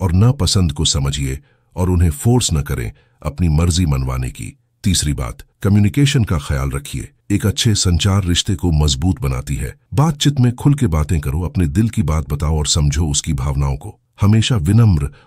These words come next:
और सम्मानजनक तरीके से बात कीजिए ताकि गलतफहमियां न हों। चौथी बात, विश्वास और वफादारी का ध्यान रखिए। विश्वास और विश्वास एक रिश्ते के लिए बहुत जरूरी है। अपने साथी पर भरोसा रखें और उन्हें अपने कार्यों से दिखाएं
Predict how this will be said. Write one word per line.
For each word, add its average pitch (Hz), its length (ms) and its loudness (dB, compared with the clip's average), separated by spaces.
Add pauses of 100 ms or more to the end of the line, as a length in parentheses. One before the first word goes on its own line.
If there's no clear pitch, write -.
और 85 100 -4
सम्मानजनक 98 680 2
तरीके 76 420 -4
से 73 120 -2
बात 69 260 -4
कीजिए 67 420 -4 (300)
ताकि 90 240 -2
गलतफहमियां 76 760 0
न 76 140 0 (100)
हों। 62 240 -4 (380)
चौथी 98 320 0
बात, 57 260 -8 (420)
विश्वास 82 480 0
और 76 100 -2
वफादारी 78 520 -2
का 73 160 -4
ध्यान 71 280 0
रखिए। - 380 -10 (220)
विश्वास 117 480 0
और 107 80 0
विश्वास 92 520 -2
एक 85 160 -2
रिश्ते 82 280 -2
के 71 100 -6
लिए 80 140 -2
बहुत 71 240 -2
जरूरी 67 300 -4
है। - 180 -12 (220)
अपने - 240 0
साथी 98 440 -2
पर 113 220 -2
भरोसा 85 420 -2
रखें 71 320 -2 (420)
और 95 160 0
उन्हें 101 340 4
अपने - 340 -2
कार्यों 82 380 -2
से 71 140 -4
दिखाएं 71 480 -2